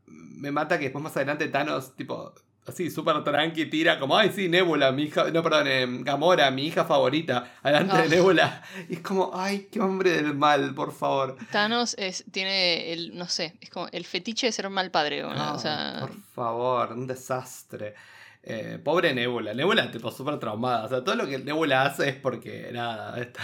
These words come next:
Speaker 2: Ay, Nebula, te
Speaker 1: pasada.
Speaker 2: juro, sí, me, me da... Me rompe el corazón muchas veces. <laughs>
Speaker 1: Ay, yo encima amo a Karen Gillian. Y yo
Speaker 2: Ay,
Speaker 1: creo,
Speaker 2: sí.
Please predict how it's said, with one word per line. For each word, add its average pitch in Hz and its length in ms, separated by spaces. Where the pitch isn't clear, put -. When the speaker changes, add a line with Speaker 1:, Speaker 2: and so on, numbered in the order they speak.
Speaker 2:
Ay, 180 240
Nebula, 180 720
te 175 80
Speaker 1:
pasada. - 120
Speaker 2:
juro, 190 520
sí, 190 380
me, 175 220
me 175 200
da... 180 760
Me 180 120
rompe 202 220
el 196 40
corazón 170 420
muchas 175 300
veces. 202 500
<laughs> - 160
Speaker 1:
Ay, 247 220
yo - 160
encima 139 300
amo 131 200
a 131 100
Karen 110 320
Gillian. 120 580
Y - 60
yo 175 60
Speaker 2:
Ay, 175 160
Speaker 1:
creo, 156 160
Speaker 2:
sí. - 420